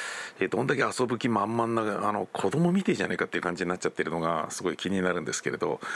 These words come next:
まあでも買ってしまったものは仕方ないと。えー、インストールをするのに結構時間かかりましたが、この宮川らドットインフォでもですね、えー、私宮川勝のブログ、宮川らドットインフォでも、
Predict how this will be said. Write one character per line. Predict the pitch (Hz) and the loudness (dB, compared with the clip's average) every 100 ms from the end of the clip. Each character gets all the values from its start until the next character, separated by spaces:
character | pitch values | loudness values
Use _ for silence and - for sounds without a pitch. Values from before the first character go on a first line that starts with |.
| - - | -4 -2
ま | 113 101 | 0 0
あ | |
で | 90 | 0
も | 82 | -2
買 | 87 | 0
っ | |
て | - | 0
し | 101 | 0
ま | 98 | 0
っ | |
た | 101 | 0
も | 95 | 0
の | |
は | 73 | 0
仕 | - | 0
方 | - - | -2 -4
な | 76 | -4
い | - | -6
と。 | - - - - - - - - - - - - | -10 -14 -14 -12 -12 -10 -8 -8 -10 -14 -16 -4
え | 107 98 95 - 127 | 0 0 0 0 2
ー、 | |
イ | 123 | 2
ン | |
ス | 110 | 2
ト | 135 123 | 2 2
ー | |
ル | 110 104 | 4 2
を | |
す | - 113 | 2 2
る | |
の | 107 | 4
に | 104 | 2
結 | 110 113 | 2 2
構 | 104 | 0
時 | 104 | 0
間 | 107 104 | 0 0
か | 110 | 2
か | 110 | 2
り | 107 | 2
ま | |
し | - | 0
た | - | 0
が、 | 92 82 - - - - - | 0 -2 -4 -12 -20 -14 -4
こ | - | 0
の | 107 | 2
宮 | 110 110 | 2 2
川 | - 117 113 | 2 2 4
ら | 104 98 85 80 - - - | 4 2 2 -2 -6 -12 -2
ド | 98 | 0
ッ | - | 2
ト | 107 | 2
イ | 98 | 2
ン | |
フ | - 87 | 2 0
ォ | - - - - - - - - | 0 -6 -10 -8 -6 -4 -4 -2
で | - | 0
も | - | 0
で | - | 0
す | 117 | 0
ね、 | 113 95 - - - | 0 -2 -8 -12 0
え | 95 92 92 92 | 2 2 2 2
ー、 | 90 | 2
私 | 92 - 104 | 0 0 0
宮 | 104 | 0
川 | 104 90 | 0 0
勝 | 82 92 | 2 2
の | 92 | 0
ブ | 90 101 | 2 4
ロ | 95 | 4
グ、 | 92 92 - - - - - - - - | 2 0 -2 -8 -20 -20 -20 -20 -20 -2
宮 | 113 113 | 2 2
川 | 127 117 | 4 2
ら | 101 | 2
ド | 98 | 0
ッ | - | 0
ト | 101 | 2
イ | 113 | 4
ン | 117 | 2
フ | - 92 - | 2 0 2
ォ | - | 2
で | 113 | 2
も、 | 120 131 107 | 2 0 -2